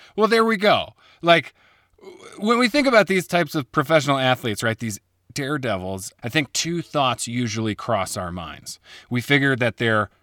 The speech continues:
crazy adrenaline junkies that have a few screws loose, or we think that they have this, like, superhero mental control, right? Like,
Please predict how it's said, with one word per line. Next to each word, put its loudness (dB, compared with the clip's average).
crazy 2
adrenaline 0
junkies -2
that -2
have -2
a -8
few -4
screws -2
loose, 0
or 4
we -4
think -4
that -4
they -2
have -2
this, -6
like, -4
superhero -2
mental -4
control, -10
right? -2
Like, 0